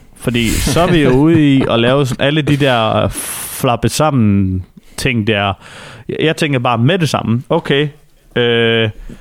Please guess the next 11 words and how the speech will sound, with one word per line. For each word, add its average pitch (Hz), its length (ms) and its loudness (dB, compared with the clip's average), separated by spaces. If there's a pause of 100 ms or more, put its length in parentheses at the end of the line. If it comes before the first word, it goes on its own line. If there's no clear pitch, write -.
(880)
så - 200 -4
har 147 160 0
vi 131 200 0
alle 160 300 0
de 147 220 2
her, 127 260 2
øh, 104 480 0
alle 151 260 0
dem 139 220 0
her 120 280 2
webshops, 104 800 -4